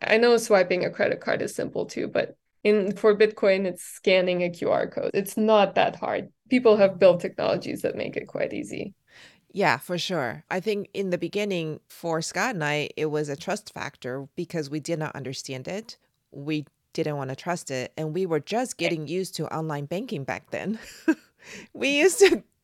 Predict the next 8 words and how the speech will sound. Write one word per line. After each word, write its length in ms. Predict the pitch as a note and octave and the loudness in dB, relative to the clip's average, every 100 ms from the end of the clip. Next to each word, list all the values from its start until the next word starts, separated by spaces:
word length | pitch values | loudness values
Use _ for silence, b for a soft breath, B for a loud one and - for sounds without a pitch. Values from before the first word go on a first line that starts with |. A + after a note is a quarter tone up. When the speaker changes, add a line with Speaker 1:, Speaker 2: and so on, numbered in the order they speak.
| - | 2
Speaker 2:
<laughs> 200 | D#4+ - | 2 4
bring 220 | A#3 A#3 | 2 4
a 80 | A3+ | 0
check, 460 | - D#4+ C4+ G3+ B B | 2 2 2 -2 B B
a 120 | - A3+ | -6 2
physical 440 | B3 A#3+ B3 A#3+ | 4 4 4 4
check 360 | A#3 C4 A#3+ A#3 | 4 2 2 0
into 480 | A3 G#3 A3 G#3 | -2 -2 -2 -2